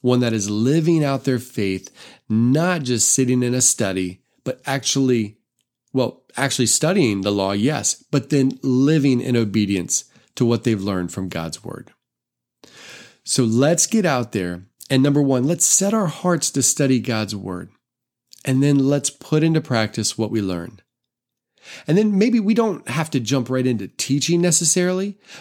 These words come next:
but we can definitely share with others what we're learning and putting into practice. When we do that, when we share what we learn with others, it does two things.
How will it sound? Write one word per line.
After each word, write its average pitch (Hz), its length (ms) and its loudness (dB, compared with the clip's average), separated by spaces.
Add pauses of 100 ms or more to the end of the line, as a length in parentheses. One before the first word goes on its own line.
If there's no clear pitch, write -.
(100)
but 156 120 2
we 165 200 2
can 151 340 0
definitely 156 640 0
share 131 360 2
with 123 160 0
others 95 540 -4 (160)
what 113 380 0
we're 131 160 2
learning 101 720 0 (180)
and 113 220 0
putting 101 320 -2
into 90 160 -2
practice. - 680 -8 (720)
When 151 200 4
we 139 120 4
do 147 400 0
that, 117 240 0
when 135 140 4
we 123 140 2
share 135 580 2
what 143 280 -4
we 135 100 4
learn 120 240 2
with 117 160 -2
others, 123 380 -4 (240)
it 160 120 2
does 165 220 2
two 190 220 0
things. - 420 -6